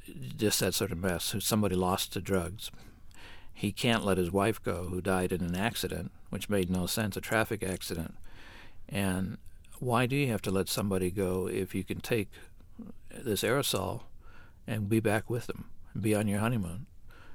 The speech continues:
and remember the time and then relive it? And so he has nowhere to go but up and out of the past.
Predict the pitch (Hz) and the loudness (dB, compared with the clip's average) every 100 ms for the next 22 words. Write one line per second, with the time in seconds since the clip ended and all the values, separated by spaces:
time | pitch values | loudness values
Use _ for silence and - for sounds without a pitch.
0 | - - 92 101 104 110 101 - 110 110 | -8 0 4 6 6 6 4 2 2 4
1 | 98 98 98 101 113 123 95 - - - | 4 2 2 2 2 0 -2 -8 -14 -14
2 | - - - - - 92 90 104 98 131 | -14 -16 -14 -8 -2 -2 2 2 4 4
3 | 123 - 131 110 104 107 127 135 127 113 | 2 2 2 4 2 2 4 4 2 2
4 | 104 107 101 95 95 101 95 95 101 90 | 4 4 4 2 2 0 0 2 2 0
5 | - 107 90 - - | 0 -2 -2 -6 -10